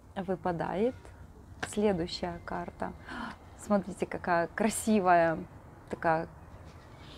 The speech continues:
какая-то просто творческая карта. На карте вы видите изображена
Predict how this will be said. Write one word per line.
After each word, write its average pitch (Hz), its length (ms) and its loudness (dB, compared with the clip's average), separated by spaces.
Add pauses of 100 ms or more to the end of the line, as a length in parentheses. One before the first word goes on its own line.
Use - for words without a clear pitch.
(1400)
какая-то 196 580 6 (140)
просто 220 380 2
творческая 202 760 6
карта. - 440 -2 (520)
На 233 160 6
карте 233 320 6
вы 202 120 6
видите 180 720 2
изображена 190 960 2